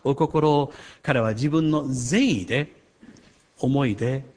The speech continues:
踏みにじってしまったのです。この結末には考え込まされます。私はどうだろう？イエス様を主と告白するものとされながら、本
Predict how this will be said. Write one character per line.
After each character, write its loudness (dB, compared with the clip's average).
踏 -2
み 2
に 0
じ -4
っ -4
て -8
し -8
ま -4
っ -12
た -10
の -6
で -14
す。 -16
こ -6
の 0
結 -6
末 -4
に -4
は -6
考 -6
え 0
込 -4
ま 0
さ -4
れ -2
ま -8
す。 -10
私 -2
は -2
ど 2
う 2
だ 2
ろ 0
う？ -
イ 2
エ 6
ス -4
様 8
を 4
主 0
と 0
告 -2
白 2
す -2
る 4
も 4
の 4
と -4
さ -4
れ 2
な 2
が 0
ら、 0
本 -2